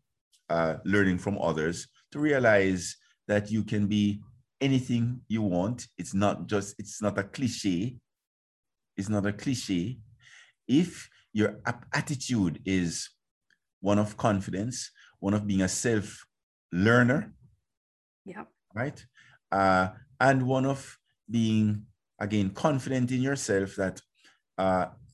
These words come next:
Speaker 1: you, whatever challenge you take on, you're gonna wrestle it to the ground until you're successful.
Speaker 2: So as we get close to the end of our questions for the podcast, one of the things we like to do is ask people a few rapid fire questions. So I'm gonna pick a few and, and, and, uh,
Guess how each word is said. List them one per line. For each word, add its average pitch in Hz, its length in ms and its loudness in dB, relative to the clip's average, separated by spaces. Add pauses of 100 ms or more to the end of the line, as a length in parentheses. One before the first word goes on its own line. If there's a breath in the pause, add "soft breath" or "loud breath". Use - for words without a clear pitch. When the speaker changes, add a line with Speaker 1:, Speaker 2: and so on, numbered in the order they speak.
(440)
Speaker 1:
you, 101 560 2
whatever 120 420 0
challenge 120 540 -2
you 147 140 -2
take 104 300 -2
on, 85 300 -2 (240 soft breath)
you're 92 120 -4
gonna 95 180 2
wrestle 104 320 0
it - 120 -6
to 104 60 -6
the 104 80 -2
ground 82 480 -2 (360)
until 90 260 -2
you're 85 180 -2
successful. - 720 -10 (1200)
Speaker 2:
So 240 200 6
as 233 120 4
we 254 100 0
get 311 180 -2
close 262 240 0
to 233 80 -6
the 208 140 -2
end 202 180 -2
of 180 240 -6
our 180 100 0
questions 180 380 -6
for 180 140 -2
the 165 80 -2
podcast, 165 520 -2
one 196 120 0
of 190 80 -2
the 190 60 -8
things 185 220 -2
we 175 100 6
like 170 180 4
to 165 100 -4
do 165 120 4
is 160 120 -2
ask 160 240 -4
people 170 320 0
a 156 80 -6
few 165 340 2
rapid 175 380 0
fire 156 360 -2
questions. - 560 -8
So 170 60 -6
I'm 170 100 -2
gonna 160 140 -2
pick 254 240 -2
a 233 60 0
few 202 300 2
and, 160 220 -2
and, 160 200 -6
and, 151 340 -8
uh, 147 180 -8